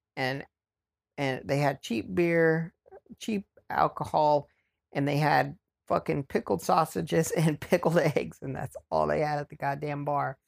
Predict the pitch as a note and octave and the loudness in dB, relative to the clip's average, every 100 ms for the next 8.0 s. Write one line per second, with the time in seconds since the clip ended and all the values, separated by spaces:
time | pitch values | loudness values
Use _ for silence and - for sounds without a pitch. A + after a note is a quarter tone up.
0 | _ - _ _ _ _ - D#3 D#3+ D#3+ | _ -20 _ _ _ _ 0 4 6 6
1 | G3 G3 D#3+ D3+ D#3+ D#3 D3 C#3+ C3+ - | 6 6 4 4 4 4 6 4 2 -2
2 | C#3+ D#3 D3+ C#3+ - - D3 C3+ B2+ B2+ | -2 2 4 2 -2 -2 2 4 4 0
3 | - - C3+ C3 C3 C3 C3 - _ _ | -6 0 2 4 2 -2 -8 -12 _ _
4 | _ _ _ _ _ _ _ _ C#3 C3+ | _ _ _ _ _ _ _ _ -2 0
5 | C3+ - _ - - _ - C#3 C3+ C#3 | -2 -8 _ -20 -20 _ -2 0 0 -2
6 | C3+ - F#3 E3+ F3 E3+ D#3+ D#3+ E3+ D#3+ | -6 -2 -2 2 4 4 2 4 6 6
7 | D#3 D#3 D3+ D3 D3 - - F#3+ G3+ - | 6 4 4 4 0 -2 0 4 4 0